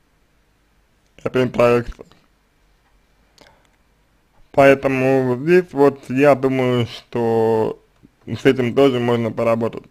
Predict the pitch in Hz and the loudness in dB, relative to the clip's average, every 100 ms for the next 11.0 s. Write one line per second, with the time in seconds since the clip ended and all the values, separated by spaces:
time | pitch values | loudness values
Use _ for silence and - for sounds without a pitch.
0 | _ _ _ _ _ _ _ _ _ _ | _ _ _ _ _ _ _ _ _ _
1 | _ _ 113 113 110 _ _ _ - _ | _ _ -6 -6 -8 _ _ _ -20 _
2 | _ _ _ _ _ - 120 123 185 208 | _ _ _ _ _ -12 -2 6 8 8
3 | 208 - 127 123 117 117 113 117 143 170 | 2 0 2 2 0 0 2 2 2 0
4 | 160 123 107 - 113 - 117 - 117 - | 0 -2 -2 -2 -2 -2 -8 -8 -10 -8
5 | 117 - 123 120 120 - 180 190 139 123 | -8 -6 -4 -4 -6 -8 -6 -4 -4 -4
6 | - _ - - - - - - - - | -4 _ -20 -20 -14 -8 -8 -8 -12 -16
7 | - - 160 147 165 156 - 127 120 120 | -8 -2 0 0 -2 -4 -6 -4 -6 -6
8 | 147 143 135 - 123 117 113 - _ _ | -2 -2 -2 -2 0 0 -2 -8 _ _
9 | _ _ _ _ _ 147 143 131 113 - | _ _ _ _ _ 2 4 4 0 2
10 | 123 123 117 117 113 - 123 120 117 110 | 2 2 0 -2 -4 -2 -4 -4 -6 -8